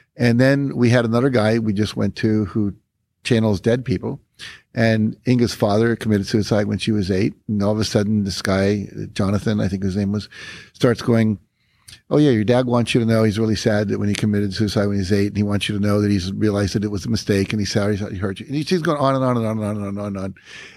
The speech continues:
And it was like, she, he did that for ten people in the audience.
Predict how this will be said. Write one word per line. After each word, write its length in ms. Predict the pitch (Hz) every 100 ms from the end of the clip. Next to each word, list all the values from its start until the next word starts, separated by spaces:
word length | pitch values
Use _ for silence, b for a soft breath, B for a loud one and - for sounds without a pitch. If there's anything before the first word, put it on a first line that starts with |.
| -
And 100 | 127
it 60 |
was 120 | 131 120
like, 140 | 123
she, 160 | - 135
he 180 | 151
did 160 | 190 175
that 260 | 135 123 -
for 200 | 113 101 _ B B B B -
ten 240 | 185 175
people 320 | - 143 107
in 60 | 107
the 120 | 104
audience. 500 | 98 104 107 104 -